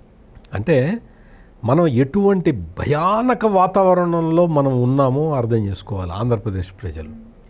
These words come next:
ఇంకా వార్ జోన్లో పనిచేసే జర్నలిస్టులకి, వాళ్ళకి, "మేము జర్నలిస్ట్" అని చెప్తే ఆపుతారు. వాళ్ళు ఎవరు కాల్పులు గిల్పులు అన్నీ ఆపేస్తారు. వాళ్ళకు ఒక టైమ్ ఉంటుంది. ఆ టైంలో వెళ్ళి జర్నలిస్టులు ఫోటోలు అవన్నీ కవర్ చేసుకొని వస్తారు.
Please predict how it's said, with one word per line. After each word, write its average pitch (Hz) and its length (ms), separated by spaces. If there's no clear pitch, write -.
ఇంకా 180 220
వార్ 175 380
జోన్లో 220 440
పనిచేసే 196 800
జర్నలిస్టులకి, 170 1040
వాళ్ళకి, 175 320
"మేము 160 240
జర్నలిస్ట్" 196 440
అని 202 160
చెప్తే 202 220
ఆపుతారు. 185 520
వాళ్ళు 117 160
ఎవరు 151 160
కాల్పులు 160 480
గిల్పులు 156 360
అన్నీ 151 180
ఆపేస్తారు. 143 600
వాళ్ళకు 147 260
ఒక 131 80
టైమ్ 196 340
ఉంటుంది. 98 340
ఆ 139 40
టైంలో 170 360
వెళ్ళి 190 280
జర్నలిస్టులు 170 560
ఫోటోలు 151 420
అవన్నీ 143 300
కవర్ 139 280
చేసుకొని 127 360
వస్తారు. - 300